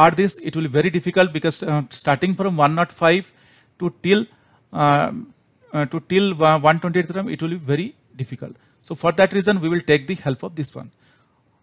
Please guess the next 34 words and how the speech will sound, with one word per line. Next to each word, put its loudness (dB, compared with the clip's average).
Now, 4
replacing 4
the 2
value 4
of 4
n 0
with -6
one 4
twenty-eight, -2
what 0
we -4
can, -2
uh, -4
what 2
we 0
can, 0
uh, 4
write? 4
I 2
can 2
write 6
two, -2
two 0
S 0
one 2
twenty-eight -4
is -4
equal 4
to, -8
is -2
equal 0
to -6
one 4
twenty-eight -4